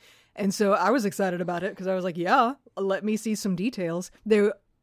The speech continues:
Triple H was the worst offender, but a lot of them would have that, that little, like, smile line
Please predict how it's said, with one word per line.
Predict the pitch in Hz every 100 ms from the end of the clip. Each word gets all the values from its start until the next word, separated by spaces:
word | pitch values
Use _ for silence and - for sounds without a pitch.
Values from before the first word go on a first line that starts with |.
| _ 247
Triple | 226 254 240
H | 220 -
was | 190
the | 196
worst | 170 175 -
offender, | 185 185 175 165
but | 170
a | 170
lot | 180 202
of | 185
them | 175
would | 147
have | 175 160
that, | 180 -
that | 196 196
little, | 202 202 190
like, | 185 185
smile | - - 185 180 208 233
line | 240 262 294